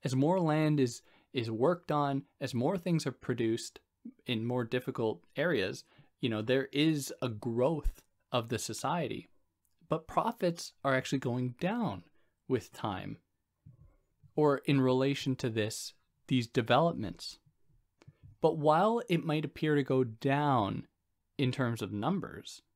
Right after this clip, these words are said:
there are so many other factors to consider that ultimately point to profits and everyone's livelihoods getting better. And this is really just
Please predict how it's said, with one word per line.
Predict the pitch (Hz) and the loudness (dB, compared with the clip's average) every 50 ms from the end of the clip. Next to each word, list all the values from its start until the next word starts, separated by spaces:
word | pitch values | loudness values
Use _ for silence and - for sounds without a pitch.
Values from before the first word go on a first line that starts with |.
| _ _ | _ _
there | 160 131 135 151 160 156 | -4 -2 0 0 0 0
are | 151 151 | -2 -2
so | - - - 175 | -2 -2 -2 0
many | 185 196 190 180 180 - _ | 0 0 -2 -2 -4 -6 _
other | - 139 151 147 156 147 | 0 0 0 2 0 -2
factors | 143 - - 131 127 131 _ - 135 123 120 - | -2 0 0 0 0 0 _ -2 -2 0 0 -2
to | - 139 | -6 -6
consider | - - 113 113 - - - 156 143 123 110 117 - _ _ _ _ _ _ | -4 -4 -4 -4 -4 -2 -2 0 0 0 -2 -2 -6 _ _ _ _ _ _
that | 151 151 - _ _ | -2 -2 -2 _ _
ultimately | - 135 139 151 143 - 147 143 139 - 147 143 131 123 | 4 4 4 4 4 2 2 2 0 0 -2 -2 -4 -4
point | - _ - - 131 127 127 131 _ | -4 _ -6 -4 -2 -2 -4 -6 _
to | - - 127 113 110 110 110 110 - - _ _ _ _ _ _ | -8 -2 0 0 2 2 0 -2 -4 -8 _ _ _ _ _ _
profits | - - 131 123 123 - - 127 123 - - - - _ | -2 0 0 0 0 -4 -6 -6 -6 -6 -12 -18 -10 _
and | - 120 110 107 104 - _ _ _ _ _ _ - | -4 -2 -2 -2 -6 -8 _ _ _ _ _ _ -4
everyone's | 143 131 147 143 139 131 127 135 131 | -4 0 2 2 2 2 0 0 0
livelihoods | 117 113 117 113 120 120 117 117 113 110 107 - _ | 0 0 2 0 -2 -4 -2 -2 -2 -4 -4 -8 _
getting | - - 107 107 101 101 | -2 -2 0 0 -2 -2
better. | - - 127 120 110 90 | 0 2 2 2 2 -2
And | 82 82 92 101 | -4 -4 -4 -4
this | 104 - - | -4 -4 -6
is | 110 104 - _ - | -10 -10 -12 _ 0
really | 123 127 131 135 131 | 2 4 4 4 2
just | 120 123 113 110 - - | 0 -2 -6 -6 -6 -12